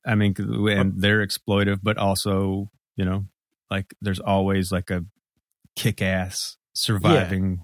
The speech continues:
Speaker 1: woman in <laughs> those, you know. Uh,
Speaker 2: And they're
Speaker 1: there's
Speaker 2: kinda, like, far enough removed from, like, a real reality where you
Speaker 1: Oh,
Speaker 2: can
Speaker 1: God,
Speaker 2: actually
Speaker 1: yeah, they're,
Speaker 2: maybe
Speaker 1: they're
Speaker 2: enjoy it,
Speaker 1: kitsch as
Speaker 2: right?
Speaker 1: hell. Yeah, yeah,
Speaker 2: Yeah,
Speaker 1: yeah. Even
Speaker 2: yeah.
Speaker 1: something like Texas Chainsaw Massacre, um,
Speaker 2: Right.
Speaker 1: which has its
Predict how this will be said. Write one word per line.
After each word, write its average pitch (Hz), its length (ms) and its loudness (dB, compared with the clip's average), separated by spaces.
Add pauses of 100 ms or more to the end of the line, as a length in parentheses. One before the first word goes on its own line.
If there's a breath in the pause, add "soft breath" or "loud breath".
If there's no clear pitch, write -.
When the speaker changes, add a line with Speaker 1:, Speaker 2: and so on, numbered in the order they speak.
Speaker 1:
woman 117 340 4
in 98 100 0
<laughs> 117 160 4
those, 131 300 2
you 131 100 6
know. 127 100 4
Uh, 135 40 0 (300 loud breath)
Speaker 2:
And 143 120 4
they're 226 120 6
Speaker 1:
there's 208 200 6
Speaker 2:
kinda, 190 280 4
like, 143 320 4
far 165 460 6
enough 151 340 2
removed 139 800 4 (200)
from, 139 380 4
like, 127 180 4
a 135 60 4
real 135 420 6
reality 120 680 4
where 107 120 0
you 110 120 0
Speaker 1:
Oh, 160 60 4
Speaker 2:
can 123 80 2
Speaker 1:
God, 120 140 4
Speaker 2:
actually 110 160 0
Speaker 1:
yeah, 98 60 2
they're, 120 100 2
Speaker 2:
maybe 113 180 0
Speaker 1:
they're 113 80 2
Speaker 2:
enjoy 123 380 4
it, 127 140 4
Speaker 1:
kitsch - 100 -2
as 104 140 0
Speaker 2:
right? 113 80 -2
Speaker 1:
hell. 127 360 0
Yeah, 113 280 2
yeah, 101 160 0
Speaker 2:
Yeah, 107 160 2 (160)
Speaker 1:
yeah. - 40 -4
Even 135 240 0
Speaker 2:
yeah. - 80 2
Speaker 1:
something 123 240 0
like 104 140 0
Texas 107 380 -4
Chainsaw 120 360 2
Massacre, 87 640 -2
um, 90 260 -4
Speaker 2:
Right. 95 360 0
Speaker 1:
which 113 280 -4
has 98 220 2
its - 320 -6